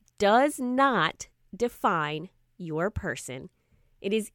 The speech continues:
easy to get wrapped up in achievements, making district teams, hitting star bonuses, qualifying for trips, and on and on and on. To not let that get in your head,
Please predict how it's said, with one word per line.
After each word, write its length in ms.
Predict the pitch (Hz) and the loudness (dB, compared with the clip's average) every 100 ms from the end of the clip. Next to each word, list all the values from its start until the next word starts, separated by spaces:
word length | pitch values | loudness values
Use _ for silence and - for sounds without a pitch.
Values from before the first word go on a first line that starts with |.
| - | -4
easy 440 | 285 330 320 285 | 2 2 2 -4
to 180 | - 269 | -2 -4
get 240 | 202 208 | -2 -2
wrapped 340 | 185 175 196 202 | 2 0 2 0
up 240 | 180 - | 0 0
in 140 | 170 165 | -6 -6
achievements, 800 | 165 - 269 254 202 156 147 185 | -6 -6 -4 -4 -4 -6 -6 -4
making 400 | 175 180 226 226 | -4 -4 -6 -4
district 560 | 320 - - 202 - | -6 -6 -6 -8 -8
teams, 480 | - 180 165 156 151 | -8 -6 -6 -8 -12
hitting 340 | - 185 208 | -6 -4 -4
star 400 | 220 - 240 247 | -6 -4 0 0
bonuses, 540 | 240 302 285 262 202 165 | 0 -2 -4 -4 -4 -6
qualifying 680 | - 170 175 202 220 247 | -2 -2 0 0 -2 -2
for 140 | 262 277 | -8 -10
trips, 420 | - 339 226 - | -8 -6 -6 -6
and 140 | 185 - _ | -8 -8 _
on 380 | 233 247 277 285 | -4 -2 -2 -4
and 100 | 247 | -4
on 240 | 220 220 | -2 -2
and 140 | 226 220 | -2 -2
on. 340 | 170 147 139 - _ _ _ _ _ _ _ _ | -4 -4 -10 -18 _ _ _ _ _ _ _ _
To 140 | - | -6
not 580 | 214 190 208 269 - - _ _ _ _ _ _ _ - | 0 2 4 4 0 -14 _ _ _ _ _ _ _ -14
let 380 | 165 202 233 | -4 -2 -2
that 240 | 208 202 202 | 0 0 2
get 180 | 196 185 | 0 0
in 160 | 185 | 0
your 220 | 175 175 | -2 -2
head, 400 | 185 180 147 - | -4 -6 -6 -8